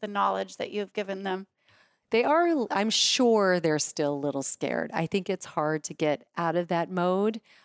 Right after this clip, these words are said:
Speaker 2: Um, whenever anybody gets sick, they go into a P T S D mode.
Speaker 1: Mm.
Speaker 2: They're like, "Oh, is that person gonna be okay?" You know, because of what happened to them.
Speaker 1: Yeah.
Speaker 2: They were traumatized
Speaker 1: Oh.
Speaker 2: at a very early age.
Speaker 1: Yeah.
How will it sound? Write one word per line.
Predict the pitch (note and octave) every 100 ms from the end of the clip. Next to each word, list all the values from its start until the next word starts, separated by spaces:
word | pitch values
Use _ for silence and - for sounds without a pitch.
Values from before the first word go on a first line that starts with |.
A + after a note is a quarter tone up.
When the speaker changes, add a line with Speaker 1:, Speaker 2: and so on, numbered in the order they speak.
| _
Speaker 2:
Um, | F3+ E3 D#3 D#3
whenever | D#3 E3+ F3+ F#3+ F3
anybody | E3 D#3 D#3+ D#3
gets | D#3+ -
sick, | - D3+ -
they | D#3
go | D#3+ D#3
into | D3+ - C#3+
a |
P | - - D#3
T | - D3
S | C#3 -
D | D3 C#3
mode. | - - A#3+
Speaker 1:
Mm. | A#3+ A#3 G#3 F#3+
Speaker 2:
They're | F3 E3
like, | D#3 D3 D3 - -
"Oh, | G3
is | F3
that | C#3+ -
person | F3+ -
gonna | E3
be | E3 D#3
okay?" | D3 - A3+ A#3+
You | A3+ G3+
know, | F3+ D#3+
because | E3+ - D#3 D#3+
of | D3+ D#3
what | D3
happened | C#3 D#3+ - D#3+
to | - D3+
them. | E3+ E3
Speaker 1:
Yeah. | A3+ G#3+ G3+ _
Speaker 2:
They | F#3
were | G#3+ A#3+
traumatized | - B3 B3 - - - E3
Speaker 1:
Oh. | G3+
Speaker 2:
at | A#2+ F3+
a | G3+
very | F#3 F3 F3 F3+
early | D#3+ D#3 D#3
age. | F#3+ E3+
Speaker 1:
Yeah. | A3+ A3+